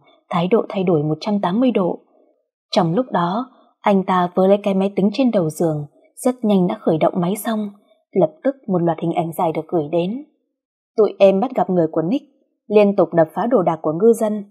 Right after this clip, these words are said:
lại còn lật hết cá của bọn họ vừa đánh bắt vào được. Ở một góc đằng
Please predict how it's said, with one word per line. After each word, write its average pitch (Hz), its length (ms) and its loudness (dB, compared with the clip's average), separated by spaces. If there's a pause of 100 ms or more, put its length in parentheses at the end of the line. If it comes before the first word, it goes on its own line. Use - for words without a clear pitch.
(360)
lại 190 240 4
còn 160 180 0
lật 160 120 2
hết 269 220 -4
cá 180 180 -4
của 220 80 -4
bọn 185 160 -2
họ 175 320 -4
vừa 170 100 2
đánh 160 160 0
bắt 302 180 -2
vào 175 140 -2
được. 156 220 -4 (640)
Ở 180 140 2
một 151 180 -2
góc 277 160 -2
đằng 170 220 0